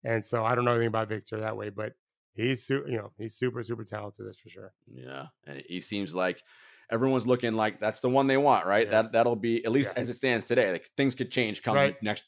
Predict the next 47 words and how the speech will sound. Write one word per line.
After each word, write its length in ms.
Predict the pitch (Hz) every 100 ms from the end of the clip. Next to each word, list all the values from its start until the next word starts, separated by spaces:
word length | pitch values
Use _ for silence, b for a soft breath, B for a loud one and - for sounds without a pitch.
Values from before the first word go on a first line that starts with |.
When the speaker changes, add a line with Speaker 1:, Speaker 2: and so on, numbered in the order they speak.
| -
Speaker 2:
next 160 | 123 120
Speaker 1:
Right. 40 |
Speaker 2:
June, 220 | 113 85
but 180 | 73 85 120
Speaker 1:
One, 180 | 131
Speaker 2:
he, 80 | 131
he 60 | 120
Speaker 1:
one 100 | 139
Speaker 2:
looks 160 | 113
like 80 | 104
he 60 | 139
Speaker 1:
ankle 180 | 127 117
sprain. 340 | - 113 107 - _ _ _ _ - -
Speaker 2:
Exactly. 420 | 95 85 98 -
It 60 | 92
looks 100 | 101
like 80 | 95
he's 140 | 104
the 60 | 98
number 180 | 98 92
one 160 | 92
pick. 320 | 80 104 - -
All 100 | 151
right. 240 | 175 170 -
Well, 160 | 160
Coach, 300 | 147 185 190
we 180 | 117 156
are 200 | 139 113
glad 420 | 85 - 113 135
that 160 | 127 -
you 140 | 127
are 60 | 107
safe 400 | 98 123 139 175 - -
and 380 | 98 92 90 90
dry, 540 | - 104 120 143 160 b b b b
uh, 240 | - 104 107
down 240 | 110 123
in 80 | 117
Florida, 560 | - 127 151 175 190 - _ -
and 80 | 120
there'll 120 | 120
be 140 | 120 123
preseason 440 | - 165 175 156
games 240 | 135 156 139
happening 380 | 151 160 143
this 180 | 113 135
weekend. 520 | 101 156 165 208 226